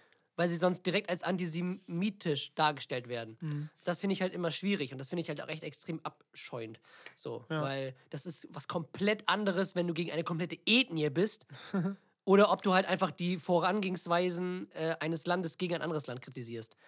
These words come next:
Speaker 1: So.
Speaker 2: Ich
Speaker 1: Ähm,
Speaker 2: muss da sagen, ich bin thematisch, äh, komplett raus. Ich bin
Speaker 1: ja,
Speaker 2: da super uninformiert.
Speaker 1: deswegen. Also das ist das, was ich dazu sagen kann.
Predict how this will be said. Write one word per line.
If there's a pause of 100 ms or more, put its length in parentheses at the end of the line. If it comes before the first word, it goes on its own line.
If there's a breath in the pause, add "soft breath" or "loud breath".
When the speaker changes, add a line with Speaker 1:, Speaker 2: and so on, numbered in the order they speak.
(160 soft breath)
Speaker 1:
So. (600 soft breath)
Speaker 2:
Ich
Speaker 1:
Ähm,
Speaker 2:
muss
da
sagen,
ich
bin
thematisch,
äh,
komplett
raus.
Ich
bin
Speaker 1:
ja,
Speaker 2:
da
super
uninformiert.
Speaker 1:
deswegen. (400 loud breath)
Also
das
ist
das,
was
ich
dazu
sagen
kann.